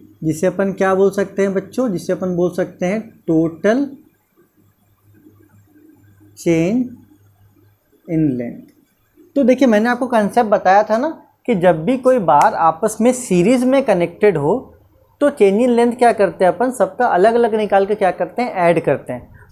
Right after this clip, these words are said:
मतलब इसका क्या change in length होगा, इसका क्या change in length होगा और इसका क्या change in length होगा, तीनों क्या करेंगे अपन, अलग-अलग निकालेंगे, तीनों को ऐड कर देंगे। तो क्या मैं लिख सकता हूँ del L is equals to del L one, del L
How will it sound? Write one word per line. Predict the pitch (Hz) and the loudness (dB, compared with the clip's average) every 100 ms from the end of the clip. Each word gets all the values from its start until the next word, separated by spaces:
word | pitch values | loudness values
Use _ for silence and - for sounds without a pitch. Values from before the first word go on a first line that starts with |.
| 170 | -2
मतलब | 175 220 175 | 0 0 -2
इसका | - 214 | 0 0
क्या | 214 226 | 2 2
change | 226 220 214 | 2 2 2
in | 220 | 4
length | 220 208 196 | 2 2 2
होगा, | 202 196 196 190 - _ - | 2 4 2 0 -10 _ -6
इसका | 165 - 202 | -4 2 2
क्या | 214 220 | 4 2
change | 214 208 | 2 2
in | 208 | 2
length | 202 202 185 | 2 2 2
होगा | 190 220 | 2 4
और | 185 | 2
इसका | 156 196 196 | 0 0 2
क्या | 214 | 2
change | 208 196 | 2 2
in | 202 | 0
length | 196 180 | -2 -2
होगा, | 180 190 302 - _ _ - | 0 0 -2 -4 _ _ -4
तीनों | 190 220 | 0 0
क्या | 226 226 | 2 0
करेंगे | 208 196 196 | 0 -2 0
अपन, | 190 262 | -2 -2
अलग-अलग | 220 170 185 185 190 | -2 0 0 2 0
निकालेंगे, | 185 170 156 165 226 233 | -2 0 0 0 -4 -4
तीनों | 175 165 165 | -2 -2 -2
को | 277 - | -2 0
ऐड | 175 175 - | 0 0 -2
कर | 139 | -6
देंगे। | 117 117 117 120 | -6 -10 -12 -10
तो | 175 | -10
क्या | 170 151 156 | -4 -2 0
मैं | 185 | 0
लिख | 247 277 | -2 -2
सकता | 202 - - 165 | -6 -6 -4 -2
हूँ | 214 196 - - - _ - - _ _ _ 170 | 0 -2 -4 -18 -20 _ -20 -20 _ _ _ -6
del | 156 156 175 | 0 2 2
L | 202 | 2
is | 196 190 | 0 0
equals | 202 175 165 - | -2 -2 -4 -4
to | 220 262 - - _ _ _ 151 | -4 -4 -6 -20 _ _ _ -8
del | 147 151 165 | -4 0 2
L | 185 156 | 2 2
one, | 165 240 277 - _ _ _ _ _ - _ - 143 | 0 -2 -4 -10 _ _ _ _ _ -20 _ -14 -6
del | 143 143 | -2 0
L | 170 | -2